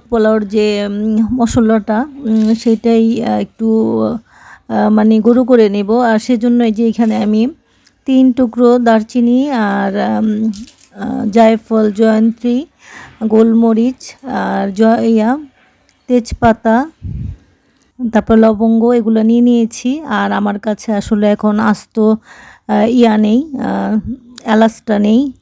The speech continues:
তো এই জন্য আমি এলাচ গুঁড়ো দিয়ে দিব। এই যে আমার কাছে এলাচ গুঁড়ো আছে, এখান থেকে হাফ চামচ, আহ, আহ, মোরগ পোলাওতে দিয়ে দিলে হয়ে যাবে।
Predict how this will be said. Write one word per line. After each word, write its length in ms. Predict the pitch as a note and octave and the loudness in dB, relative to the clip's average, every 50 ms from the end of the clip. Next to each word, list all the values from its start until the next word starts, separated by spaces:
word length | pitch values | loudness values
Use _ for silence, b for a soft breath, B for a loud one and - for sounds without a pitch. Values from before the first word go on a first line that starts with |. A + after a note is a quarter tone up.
| _ _ - | _ _ 2
তো 120 | A3+ A3+ | 2 4
এই 160 | A3+ A3+ A#3 | 6 4 4
জন্য 300 | G#3+ A#3+ B3 B3 A#3+ B3 | 2 2 2 2 4 2
আমি 320 | B3 A#3 A3+ A3+ A#3 B3+ D#4 b b b b b b b - | 2 2 2 2 2 0 -2 b b b b b b b -4
এলাচ 320 | C#4 C4+ C4+ C4+ C4+ C4+ | -2 0 2 2 2 2
গুঁড়ো 380 | A#3 A3+ G3+ A#3+ C4 B3+ C4+ B3+ | 0 -2 0 0 2 2 2 2
দিয়ে 200 | A3+ B3+ B3+ A#3+ | 2 2 2 2
দিব। 220 | G#3+ A3+ G3 G#3 A3 | 2 0 2 2 2
এই 100 | G#3+ G#3+ | 2 2
যে 120 | G3+ A3+ | 0 0
আমার 180 | A3 G#3 G#3 G3 | 0 0 -2 -2
কাছে 280 | - A3 G#3+ - A#3+ | -4 -8 -6 -2 -2
এলাচ 280 | A#3 A3+ G#3+ A3 A3+ A3 G3+ | 0 0 2 2 0 0 -2
গুঁড়ো 300 | G3+ - A3+ A3 A3 A3+ | -4 -2 -2 2 2 2
আছে, 460 | A3+ G#3+ G3+ - - - A3 G#3 A3+ B3 - b b b b b - | 2 2 0 -4 -8 -8 -8 -6 -6 -10 -12 b b b b b -6
এখান 240 | A3+ A3+ A#3+ A3 | -2 0 0 -2
থেকে 180 | A3 A3 A3 A#3 | -2 0 0 2
হাফ 460 | A3+ A#3 A3 - - B3 A#3 - - | 2 2 0 0 -4 -4 -4 -4 -6
চামচ, 580 | _ - A#3+ A#3+ A#3+ A#3 A#3+ A#3 - - - C4 | _ 0 2 2 2 2 2 0 -4 -12 -16 -12
আহ, 60 | - B3+ G3+ G3 G3 G3 G3 G3 G3 G#3+ A3 B3 - - - B B B B B B B B _ _ _ G#3 | -10 -8 -6 -6 -4 -4 -4 -4 -4 -6 -8 -10 -12 -14 -18 B B B B B B B B _ _ _ -6
আহ, 280 | G3 G3 G3 - - C4+ C4 - B3+ A#3 A#3+ B3 | -4 -2 -2 -2 -4 -4 -6 -10 -12 -8 -2 2
মোরগ 220 | A#3 A#3 A3+ A#3 | 4 4 4 2
পোলাওতে 420 | A#3 - A#3+ A3 A3+ A3 A3 - A3+ | 2 2 2 2 2 0 0 -4 -4
দিয়ে 240 | G3+ A3 B3 B3 A#3 | -2 0 0 2 2
দিলে 300 | A#3 A#3 G#3 G#3+ G#3+ G#3 | 0 0 2 2 0 2
হয়ে 240 | - A3 B3 A#3+ | 4 4 4 4
যাবে। 420 | A3 A#3 G#3 F#3+ F3 G3+ A3+ C#4 | 2 0 -4 -2 -2 -2 -2 -2